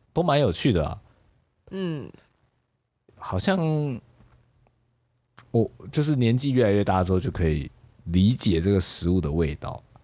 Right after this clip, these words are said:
Speaker 2: 那有没有你完全不能理解的？
Speaker 1: 目前我们家煮出来我都可以理解。
Speaker 2: 我不能理解豆腐乳。
Speaker 1: <laughs> 可是那不是过年过节吃的东西啊，<laughs> 那个就是早上的时候，
Speaker 2: 哦，一定要过年过节的。
Speaker 1: 讲，对，对，对，我讲的，讲的是比较像过年过节会吃的。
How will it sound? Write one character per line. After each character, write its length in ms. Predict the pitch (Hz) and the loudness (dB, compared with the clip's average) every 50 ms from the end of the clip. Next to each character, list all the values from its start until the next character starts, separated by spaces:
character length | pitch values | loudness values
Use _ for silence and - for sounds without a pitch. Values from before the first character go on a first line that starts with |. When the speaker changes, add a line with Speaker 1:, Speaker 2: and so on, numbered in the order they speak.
| _ _ _ _ _ _ _ _ _ - - - - - | _ _ _ _ _ _ _ _ _ -14 -14 -14 -12 -8
Speaker 2:
那 100 | 247 269 | -4 0
有 100 | 233 185 | 0 0
没 120 | 175 175 | 2 2
有 60 | 180 | 0
你 160 | 170 165 156 147 | 0 0 -2 -2
完 180 | 143 143 147 | -2 -2 -2
全 180 | 147 151 147 143 | -2 -4 -4 -4
不 80 | 156 | -4
能 160 | 156 143 135 127 | -4 -4 -4 -6
理 160 | 120 117 113 | -8 -10 -12
解 260 | - - - - - - | -12 -12 -12 -12 -12 -14
的？ 80 | - - _ _ _ _ _ _ _ _ _ _ _ _ _ _ _ _ _ _ _ _ _ _ _ _ _ _ _ _ - | -20 -20 _ _ _ _ _ _ _ _ _ _ _ _ _ _ _ _ _ _ _ _ _ _ _ _ _ _ _ _ -2
Speaker 1:
目 180 | 139 165 156 | 0 0 2
前 140 | 123 - 117 | 2 2 2
我 60 | 104 | 2
们 120 | 95 90 95 | 2 2 2
家 120 | 113 113 | 2 0
煮 180 | - - 92 80 | 0 -2 -4 -6
出 140 | - - | -2 0
来 120 | 101 95 80 | 2 2 2
我 140 | 73 - 71 | 0 -2 -2
都 140 | 85 87 | -2 -2
可 200 | 90 - - - | -2 -4 -6 -6
以 60 | 78 76 | -6 -6
理 120 | 67 55 | -6 -8
解。 200 | 57 - - - - - | -12 -14 -16 -16 -14 -10
Speaker 2:
我 100 | - 190 | -8 -6
不 100 | 202 247 | -4 -2
能 100 | 254 208 | 0 0
理 140 | 175 170 170 | 2 2 2
解 100 | 170 165 | 2 0
豆 220 | 147 - 165 156 147 | 0 0 0 -2 -2
腐 260 | 139 - - 117 113 | -4 -8 -12 -12 -12
乳。 140 | 117 110 - - 190 - _ _ _ _ _ _ _ _ _ _ _ _ _ _ _ _ | -12 -14 -16 -18 -20 -20 _ _ _ _ _ _ _ _ _ _ _ _ _ _ _ _
Speaker 1:
<laughs> 0 | |
可 680 | - - - - 196 165 - - 220 - - - 247 247 | -8 -8 -4 -4 -4 -4 0 0 0 0 0 0 2 2
是 80 | 202 | 2
那 160 | 247 254 262 233 | 4 2 2 2
不 100 | 202 190 | 2 0
是 100 | 185 240 | 0 0
过 200 | 240 - 240 220 | 2 2 2 2
年 160 | 190 175 175 | 2 0 0
过 160 | - 214 208 | 2 2 2
节 160 | 185 165 156 - | 4 4 2 2
吃 200 | 294 - 262 254 | 2 2 2 2
的 100 | 185 165 | 4 4
东 220 | - - 170 180 | 6 4 4 4
西 180 | 180 277 277 175 | 4 4 4 4
啊， 100 | - - - - - | 2 2 0 -4 -4
<laughs> 160 | 330 294 226 | -2 -2 0
那 120 | - 247 262 | 2 2 4
个 100 | 240 214 | 4 4
就 140 | 208 220 220 | 4 2 2
是 100 | 240 226 | 0 -2
早 260 | - - 143 139 143 | 0 0 2 4 4
上 120 | 175 202 | 4 4
的 100 | 190 170 | 4 4
时 60 | 165 | 4
候， 80 | 214 277 | 4 4
Speaker 2:
哦， 80 | 302 277 | 4 4
一 80 | 277 | 2
定 80 | 269 311 | 2 2
要 180 | 339 330 330 | 2 2 2
过 240 | 320 - 370 339 285 | 2 2 2 2 4
年 140 | 254 233 226 135 120 | 4 4 4 6 6
过 180 | 170 254 220 202 | 6 6 6 4
节 280 | 190 - 170 160 156 | 4 2 0 2 2
的。 60 | 156 | 4
Speaker 1:
讲， 100 | 160 180 | 4 2
对， 80 | 170 170 | 2 4
对， 0 | |
对， 100 | 170 165 | 4 4
我 100 | 156 160 | 4 4
讲 160 | 170 156 123 | 2 2 0
的， 120 | 123 131 120 | 0 0 0
讲 260 | 123 127 104 101 98 | 0 0 0 2 2
的 60 | 113 | 2
是 80 | 143 135 | 0 0
比 80 | 127 | 0
较 100 | 104 113 | 0 0
像 140 | 123 123 113 | 0 0 -2
过 180 | - - 120 107 | -2 0 0 0
年 160 | 98 90 90 | 0 0 0
过 160 | - 104 95 | 0 0 0
节 160 | - - 76 | 0 0 -2
会 100 | 82 87 | -2 -2
吃 280 | 82 - - - 82 76 | -2 -4 -6 -6 -6 -6
的。 180 | 76 - - | -6 -8 -12